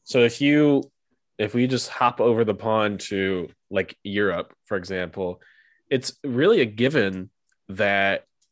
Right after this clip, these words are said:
you have a set amount of weeks, so, like, three or four weeks off a year, and that they're paid. If you have a child, you get a certain amount of, uh, paid vacation as well. That's not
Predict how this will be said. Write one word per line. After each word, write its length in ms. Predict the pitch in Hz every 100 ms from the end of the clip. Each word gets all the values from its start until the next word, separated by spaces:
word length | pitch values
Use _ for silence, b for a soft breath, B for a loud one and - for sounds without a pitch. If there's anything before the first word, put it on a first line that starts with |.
| _ _ -
you 600 | 98 104 107 107 107 104
have 340 | 113 107 107
a 60 | 101
set 180 | - 117
amount 200 | 113 107
of 60 |
weeks, 300 | 104 135 -
so, 340 | - - - 104
like, 180 | 92 -
three 260 | 110 107
or 40 | 104
four 200 | 113 101
weeks 220 | 101 -
off 260 | 98 98
a 40 | 101
year, 320 | 101 120 147
and 140 | 110 110
that 120 | 104
they're 120 | 101
paid. 540 | - 123 120 131 139 _ _ _ _ _
If 140 | 101 98
you 100 | 107
have 100 | 98
a 60 |
child, 480 | - 123 127 135 135
you 60 | 117
get 160 | 117
a 40 | 110
certain 180 | 123 117
amount 240 | 110 107
of, 200 | 104 101 98
uh, 100 | 98
paid 280 | - 117
vacation 460 | 110 107 113 - 101
as 100 | 101
well. 240 | 120 135
That's 260 | 123 107 -
not 300 | 107 107